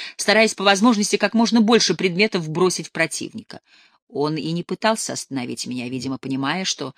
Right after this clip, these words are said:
с таким же успехом можно останавливать разогнавшийся паровоз.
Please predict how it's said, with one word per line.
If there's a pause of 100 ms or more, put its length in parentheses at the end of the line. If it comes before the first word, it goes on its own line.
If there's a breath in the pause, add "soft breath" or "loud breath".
(220 loud breath)
с
таким
же
успехом
можно
останавливать (200)
разогнавшийся
паровоз.